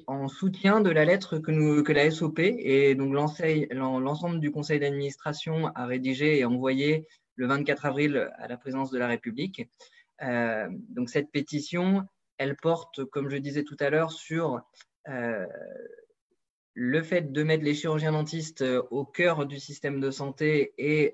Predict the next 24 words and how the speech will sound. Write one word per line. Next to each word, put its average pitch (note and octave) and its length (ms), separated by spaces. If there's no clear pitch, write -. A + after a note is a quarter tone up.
euh, A#2 1040
en C3+ 120
tant C#3+ 160
que C#3+ 80
professionnels D3+ 580
de C#3+ 80
santé C#3 380
à C3 100
part C#3 220
entière. D3+ 500
Et B2 100
donc, D3+ 220
bien C3 160
sûr, F3 440
la B2+ 140
nécessité, D3 880
euh, A#2 260
du A#2+ 180
matériel D3+ 520
pour C3+ 160
la C3 100
reprise. C3 680
Euh, A#2 400
et F#3 360